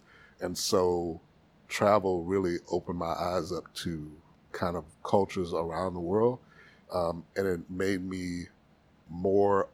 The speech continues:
open to, uh, talking and speaking with people and understanding where they come from and,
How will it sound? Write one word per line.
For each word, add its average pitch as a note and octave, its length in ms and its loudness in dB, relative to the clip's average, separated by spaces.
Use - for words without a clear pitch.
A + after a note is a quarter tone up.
open F2 500 -4
to, D#2+ 380 -4
uh, D#2 340 -4
talking F2+ 400 -2
and D#2+ 160 -10
speaking F2 400 -4
with E2 140 -10
people F2 380 -2
and - 160 -4
understanding F2+ 720 -2
where F2+ 160 2
they E2+ 140 0
come E2+ 320 -8
from E2+ 560 -6
and, D2+ 160 -6